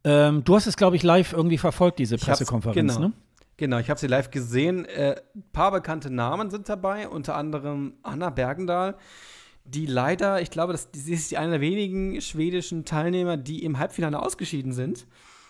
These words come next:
Speaker 2: Ähm, und sie hat jetzt sich einen, ja, einen neuen Musikstil aufgeba-, sag ich mal so, ne? Sie hat jetzt einen neuen Mus-, Musikstil irgendwie für sich entdeckt. Sie ist so ein bisschen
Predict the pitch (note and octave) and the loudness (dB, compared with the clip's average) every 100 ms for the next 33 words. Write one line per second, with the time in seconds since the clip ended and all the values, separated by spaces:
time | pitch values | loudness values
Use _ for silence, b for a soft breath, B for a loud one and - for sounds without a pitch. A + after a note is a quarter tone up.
0 | B B _ B2+ C3 C3 C3 C3+ C3+ _ | B B _ -6 -2 0 -2 -4 -8 _
1 | b b b b b D#3 D#3+ C3 E3+ F3 | b b b b b -6 -6 -4 -2 -2
2 | E3+ - - - D#3+ D#3+ - - - E3 | -4 -10 -14 -10 -8 -6 -8 -16 -8 -8
3 | - D#3 D#3 D#3 D3+ D3+ D3 - - D3+ | -6 -6 -4 -6 -6 -6 -8 -8 -10 -8
4 | D#3 D3+ C#3+ D3+ G3 G3 F3+ D#3+ D3 C3+ | -6 -4 0 0 -2 -4 -4 -4 -4 -4
5 | A3 A#3+ - - D#3+ D#3 - D3 C3+ - | -4 -4 -6 -6 -2 -2 0 -2 -4 -8
6 | C3+ A#2+ B2 C3 C3+ B2+ C3 B2 B2+ A#2 | -6 -2 0 0 0 0 0 -2 -2 -2
7 | A#2 A#2 E3+ F3 F3 D#3+ E3 F#3 F3 D3+ | -2 -2 -2 -2 -2 -2 -2 -2 -4 -6
8 | F3 A#3+ - C#3+ C3 C3+ C3 B2 B2+ C3+ | -8 -10 -6 -2 -2 -2 -4 -6 -4 -6
9 | - C3+ C3 D#3+ C3 D#3 E3+ - D3+ D3 | -6 -8 -8 -6 -4 -4 -4 -4 -6 -6
10 | D#3 - D#3+ | -8 -6 -6